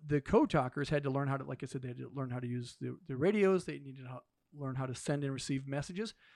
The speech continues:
But the other thing, and this is the thing that's interesting, is that they needed to kind of understand what they were saying. And I don't mean understand it in Navajo or in English, but if you are s-, telling somebody a troop movement,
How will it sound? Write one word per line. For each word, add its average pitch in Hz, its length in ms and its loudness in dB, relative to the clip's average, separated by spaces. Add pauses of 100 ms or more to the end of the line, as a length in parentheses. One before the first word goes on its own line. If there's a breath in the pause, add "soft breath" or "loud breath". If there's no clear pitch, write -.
(120 soft breath)
But 185 140 6
the 185 100 8
other 262 160 8
thing, 180 180 2
and 151 100 0
this 190 160 -2
is 277 80 -8
the 330 100 2
thing 196 240 -4
that's 175 180 -2
interesting, 175 560 -4 (680)
is 151 80 2
that 160 240 8 (380 loud breath)
they 196 180 6
needed 233 300 -2
to 170 140 0
kind 233 300 2
of 262 80 4
understand 156 460 2
what 131 380 4
they 147 100 2
were 135 120 -2
saying. 135 380 -6
And 135 80 -4
I - 20 2
don't 190 160 0
mean 156 140 -4
understand 147 520 -4
it 139 100 -8
in 135 160 -8
Navajo 135 340 -2
or 127 220 -2
in 120 80 -10
English, 143 480 -8 (500 soft breath)
but 156 120 8
if 156 160 2
you 220 320 6
are 180 120 8
s-, - 400 -4
telling 175 360 2
somebody 156 540 0 (420 soft breath)
a - 80 -4
troop - 340 2
movement, 220 540 -2